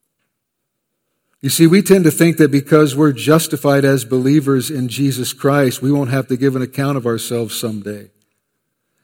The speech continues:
And in terms of our salvation or our justification, that's absolutely right. Because all of our sin, past, present, and future,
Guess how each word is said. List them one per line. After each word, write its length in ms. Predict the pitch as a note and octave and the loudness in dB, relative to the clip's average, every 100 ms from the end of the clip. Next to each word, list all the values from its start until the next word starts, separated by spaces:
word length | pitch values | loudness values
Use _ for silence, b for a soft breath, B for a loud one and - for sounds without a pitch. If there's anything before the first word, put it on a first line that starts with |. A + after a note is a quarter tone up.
| - | -8
And 100 | C3 | -6
in 100 | C3 | -4
terms 420 | - F3+ F3 C#3 | 2 4 4 2
of 120 | C#3 | 2
our 440 | C#3+ C#3 C3+ B2 - B | 2 2 2 0 -4 B
salvation 720 | - D3 C3 B2 D3 D#3+ D3 B2+ | -6 0 0 4 4 4 0 -2
or 220 | B2+ C3 | 0 0
our 260 | C3+ B2+ | -2 -2
justification, 1000 | B2 A#2 C#3 C3+ A#2+ - A#2+ C#3+ D3+ B2+ A#2+ | -2 0 0 0 -8 -12 -2 2 2 0 -6
that's 240 | B2 B2 | -6 -6
absolutely 760 | C3+ B2 A2+ - A#2 A#2+ C3 G#2+ | -8 -8 -8 -10 -6 -6 -6 -12
right. 380 | A2+ B2+ F2+ _ _ _ _ _ _ _ _ _ _ - | -10 -12 -14 _ _ _ _ _ _ _ _ _ _ -6
Because 260 | C3+ C#3 | 0 2
all 260 | C3+ D3+ E3+ | 4 6 6
of 100 | D3 | 6
our 260 | C#3+ C3+ | 4 4
sin, 500 | A#2+ - E3 D#3 C3+ | 2 0 0 0 -2
past, 420 | C3+ C#3+ D3+ D3 - | -2 0 0 -2 0
present, 320 | D3 C3+ B2+ | 0 2 -2
and 140 | A#2+ | -6
future, 560 | B2 E3+ E3+ C3 A#2 | 0 0 0 -2 -4